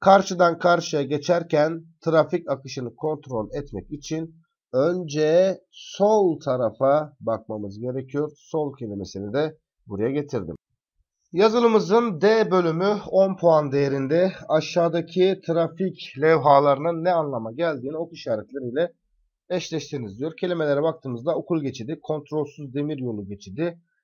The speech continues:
mecburi has-, bisiklet yolu, hastane ve yaya geçidi. Hemen hastane ve H harfini şöyle eşleştirdim sevgili öğrencim.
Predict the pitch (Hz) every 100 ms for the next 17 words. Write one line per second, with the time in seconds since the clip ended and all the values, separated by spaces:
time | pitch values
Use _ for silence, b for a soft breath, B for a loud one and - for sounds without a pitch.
0 | _ 139 160 143 139 160 170 147 151 -
1 | _ - 135 131 160 151 156 - 107 98
2 | 131 160 - 143 165 156 180 180 _ _
3 | _ - 143 165 180 170 139 120 180 202
4 | 196 185 185 - 190 185 170 170 175 185
5 | 185 220 - 160 151 139 135 156 _ _
6 | _ - 131 127 123 127 131 131 123 -
7 | 104 104 - 113 107 98 95 90 98 131